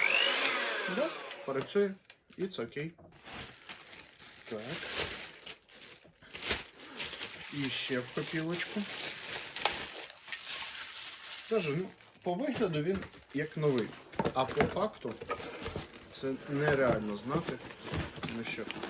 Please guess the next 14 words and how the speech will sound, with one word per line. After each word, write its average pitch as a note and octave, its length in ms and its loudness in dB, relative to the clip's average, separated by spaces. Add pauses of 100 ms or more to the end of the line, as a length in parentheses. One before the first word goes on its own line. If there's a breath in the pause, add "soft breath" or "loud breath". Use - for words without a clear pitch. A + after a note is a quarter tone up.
чому D3+ 360 8
воно D3 240 6
від-, B2 120 2 (160)
а D3 60 8
може F#3 240 4
це E3+ 160 0
був, D3+ 200 0
типа, C3+ 280 0
знаєте, C#3 360 2
той, C3 160 0
що - 140 0
на B2 100 0
прилавці A2 540 0
стоїть. - 300 -2